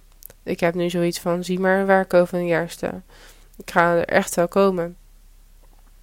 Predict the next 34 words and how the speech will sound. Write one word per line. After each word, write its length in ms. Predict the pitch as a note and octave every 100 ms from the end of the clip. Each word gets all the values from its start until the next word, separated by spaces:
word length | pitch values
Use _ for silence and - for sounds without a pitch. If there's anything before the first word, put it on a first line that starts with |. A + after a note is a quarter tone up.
| -
En, 460 | - G#3 G3+ G3+ G3 - - - - -
ehm, 640 | G3+ F#3 F#3 F#3 F3+ F#3
dat 180 | - G#3
blijkt 320 | G#3 G3 G3
ook, 160 | F#3+ G3
want 280 | F#3+ F#3
ik 140 | - F#3+
heb 300 | F#3+ F3+ - G3+
nu 280 | G3 G3 F#3+
alweer 260 | F3 F3
hele 260 | F3+ F#3 G3
mooie 280 | F#3 F3+ F3
samenwerking 540 | - G3 G3 E3+ -
mogen 280 | F#3 F3 F3+
aantrekken 480 | F#3 F3+ - - G3+
voor 440 | - G3 F3+ F3+ - -
tweeduizend 440 | - F#3 F3+ -
eenentwintig. 720 | F#3 F#3+ F#3+ F#3+ G3 - G#3
En 140 | G3 F#3
daar 80 | F3
ben 140 | F3
ik 100 | F3+
echt 340 | - - - - - -
enorm 340 | G3 G3 F#3+
blij 220 | F#3+ E3+ F3
mee. 300 | F3 G3+ A#3+ - - - -
Dus, 440 | - G3 F#3+ - - - - - - - -
ja, 220 | - G3+
weet 240 | G3+ A3+ -
je, 180 | B3+ D4 - - _ -
ik 180 | - F#3+
vond 280 | - G3 F#3+
tweeduizend 400 | - F#3 F#3 -
eenentwintig, 460 | F#3+ F#3 F#3 F#3+